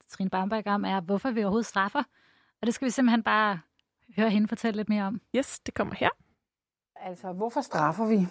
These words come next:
Speaker 3: Ja, det er et godt spørgsmål. Altså, filosofer har igennem århundreder siddet og forsøgt at forholde sig til det spørgsmål, og har, har, øh, udviklet forskellige straffeteorier. Det, man kan konstatere,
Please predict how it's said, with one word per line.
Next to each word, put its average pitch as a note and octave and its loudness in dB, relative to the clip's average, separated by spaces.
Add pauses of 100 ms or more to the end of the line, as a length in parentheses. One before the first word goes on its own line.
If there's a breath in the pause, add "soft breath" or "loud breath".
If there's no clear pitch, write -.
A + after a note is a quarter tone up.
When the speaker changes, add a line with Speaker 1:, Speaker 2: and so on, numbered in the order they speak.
(120)
Speaker 3:
Ja, F3+ 6
det - 2
er F#3+ 4
et - -18
godt G#3+ 8
spørgsmål. F3+ 0
Altså, F3+ 0
filosofer G3 6
har G3 2
igennem F#3+ 0
århundreder F#3 4
siddet F3 4
og E3+ 2
forsøgt - -2
at E3 4
forholde D#3+ 4
sig F3 -4
til D#3 -4
det E3 -4
spørgsmål, E3+ -6 (600 loud breath)
og C#3+ 8
har, C#3+ 2
har, C#3 -2
øh, C3+ -6
udviklet D#3+ 4
forskellige E3+ -2
straffeteorier. D3 0 (560 soft breath)
Det, A3+ 10
man B3+ 8
kan G3 4
konstatere, C#3 2